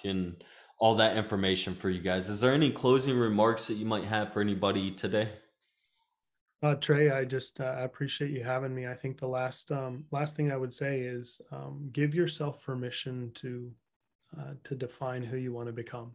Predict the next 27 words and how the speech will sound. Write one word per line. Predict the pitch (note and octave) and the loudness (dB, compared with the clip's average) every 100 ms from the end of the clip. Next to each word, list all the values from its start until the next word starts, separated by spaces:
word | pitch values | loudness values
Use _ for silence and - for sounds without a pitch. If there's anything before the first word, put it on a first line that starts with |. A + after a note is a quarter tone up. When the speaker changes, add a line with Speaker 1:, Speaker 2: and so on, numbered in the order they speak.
| _ | _
Speaker 2:
As | C3+ - | -10 -6
hard | C3+ C#3 D3+ | -2 2 4
as | D3 | 4
it | C#3+ | 2
is, | B2 A#2+ - | 0 -4 -6
take | C#3 C3+ | -4 -4
some | - C#3 | -2 -4
time | C3+ B2+ B2 | -4 -6 -4
to | A#2 | -6
be | B2 | -4
intentional, | B2 A#2+ B2+ B2 - A#2+ | -6 -6 -6 -6 -6 -6
because, | A#2+ A#2 A#2+ A#2 - _ - - _ _ | -8 -6 -6 -6 -10 _ -20 -20 _ _
um, | C#3+ C#3 D3+ D3+ D3+ - _ _ _ _ _ - | -10 -8 -6 -6 -8 -12 _ _ _ _ _ -6
life | D3+ D3+ | -4 -2
is | D3+ | -2
just | - B2+ - | -4 -10 -6
too | C#3+ | -6
short. | - - - - _ _ _ _ _ _ | -4 -6 -8 -12 _ _ _ _ _ _
Life | C3 B2+ | -4 0
is | D#3 | 0
too | D3+ D3+ | 0 -2
short | C#3+ C#3 B2+ A#2+ - | -2 -2 -4 -6 -10
to | - | -10
spend | B2 - C3+ B2+ B2 A#2+ A#2+ - | -8 -8 -6 -6 -6 -6 -10 -10
it | D3 B2+ A#2+ - _ _ _ _ _ _ A#2+ | -8 -8 -10 -16 _ _ _ _ _ _ -8
doing, | A2 C3+ C3 C3 B2+ B2+ F3+ | -2 -2 0 -2 -6 -8 -14
um, | B2+ C3+ C#3 C#3 | -14 -12 -12 -14